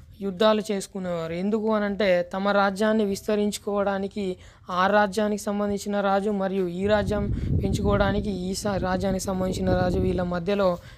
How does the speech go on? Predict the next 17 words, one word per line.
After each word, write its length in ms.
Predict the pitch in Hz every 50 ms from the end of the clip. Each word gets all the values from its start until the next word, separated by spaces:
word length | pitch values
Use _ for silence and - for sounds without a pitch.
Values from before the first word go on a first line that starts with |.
| - - -
ఎప్పుడు 300 | 175 165 - 214 214 214
కూడా 280 | 202 202 208 208 214
యుద్ధాలు 440 | 208 196 190 180 175 202 202 202 202
జరుగుతుండేవి. 680 | 180 190 185 185 185 190 180 - 190 185 185 190 190 185
కాబట్టి 640 | - - 226 226 240 247 240 - 247 214 190 196 - - - - - - - 196
వీరెప్పుడు 580 | 175 208 208 190 196 185 190 - 247 254 254
కూడా 400 | 247 247 - 233 214 220 233 240
కలహించుకుంటూ 1080 | 233 240 - - 190 190 202 220 220 220 202 - 214 - 208 202 202 190 214 220 208
గొడవ 320 | 185 185 190 180 196 208 202
పడుతూ 540 | 190 202 190 190 - - 208 190 180 185 - - - - - - - _ _
ఒకరికి 380 | 196 175 - 233 226 233 214 233
ఒకరు 260 | 220 208 202 226 214
శత్రువులుగా 800 | 202 - 208 190 - - 208 214 208 208 208 208 214 196 180 175 175 - - - - - - 202
భావించేవాళ్ళు. 880 | 175 185 190 196 196 196 196 180 - - 185 175 170 160 156 156 165 - - _ - - - _ -
కాబట్టి 520 | 208 208 233 214 226 254 247 247 247 247
వీరు 280 | 214 196 220 226 220 214
ఒకరికొకరు 960 | 196 190 190 - - 240 247 254 220 - 233 208 - 233 208 220 240 285